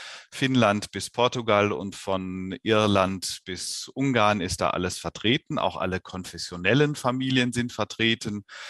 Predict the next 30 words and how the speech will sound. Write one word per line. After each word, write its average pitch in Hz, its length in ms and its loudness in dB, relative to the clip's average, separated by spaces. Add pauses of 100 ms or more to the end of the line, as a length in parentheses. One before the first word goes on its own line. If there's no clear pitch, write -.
(240)
äh, 95 160 -2
Katholiken, 110 680 -2
Lutheraner, 101 960 2
Reformierte, 98 1000 2
Anglikaner, 95 920 0
Altkatholiken, 95 1200 -2
Orthodoxe, 92 720 -4
Freikirchen 90 880 0
et 80 180 -10
cetera. - 420 -4 (840)
Und 101 240 0
das 101 120 2
ist 120 120 -2
einfach 117 320 2
ein 95 220 0
Netzwerk, 135 760 2
wo 113 160 -10
wir 107 140 -6
uns 101 220 -10
regelmäßig 95 720 -2
austauschen. 127 880 0
Alle 95 300 2
zwei 92 320 2
Jahre 113 440 4
geschieht 98 360 -10
das - 240 0
formell 101 500 2
im 107 160 -2
Rahmen 95 400 0
einer 85 560 0